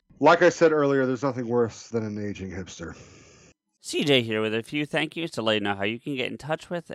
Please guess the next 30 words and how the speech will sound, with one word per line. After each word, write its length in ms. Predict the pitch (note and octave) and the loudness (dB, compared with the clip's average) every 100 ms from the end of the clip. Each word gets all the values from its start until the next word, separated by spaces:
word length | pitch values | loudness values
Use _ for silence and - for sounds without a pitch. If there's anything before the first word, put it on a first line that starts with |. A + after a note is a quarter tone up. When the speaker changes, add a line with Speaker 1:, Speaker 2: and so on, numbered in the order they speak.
| - | -8
Speaker 2:
and 180 | B2 | -8
follow 320 | A#2 B2 B2+ B2+ | -2 0 0 -2
the 160 | B2 | -6
show 460 | A#2+ - A2+ A2+ G2+ - | -8 -2 0 0 -2 -2
and 180 | A#2+ G#2+ | 0 0
us. 380 | E2 C2+ - - _ _ _ _ _ | -2 -6 -14 -20 _ _ _ _ _
Listen 280 | E3+ F3+ B3 | -6 -6 -4
to 80 | B3 | -2
us 180 | A3 F#3+ | -2 -2
on 80 | |
the 140 | D#3 C3 | 0 2
Apple 260 | B2+ D#3 | 2 0
Podcast 600 | D#3 - C3 C3+ A2 G2+ G2 | -10 -2 -2 0 -2 -2 -2
app, 260 | F#2+ F#2 | -4 -4
Spotify, 760 | - - D#3 D#3+ D3+ G2 F#2+ G2 | -12 0 2 2 0 -2 -2 -4
Stitcher, 440 | - - F3 C#3 | -8 -10 -6 0
or 280 | A#2 G2+ B2+ | 0 2 2
anywhere 320 | D3 F#3+ F#3+ | 2 0 0
else 180 | E3+ E3+ | 0 -2
you 80 | D#3+ | -6
find 220 | D3 C#3 | -4 -4
your 80 | C#3+ | -4
podcast. 640 | D3+ F3 D#3+ G2+ F2 - - _ _ _ | -4 -6 -6 -6 -8 -10 -20 _ _ _
Please 180 | - B2 | -4 -2
don't 140 | A2+ A2 | -2 -4
forget 160 | C3+ | -4
to 80 | C#3+ | 0
rate 180 | D#3 D#3+ | 0 -2
and 80 | F3+ | -4
comment. 460 | A3+ F#3+ C#3 - | -2 0 -2 -4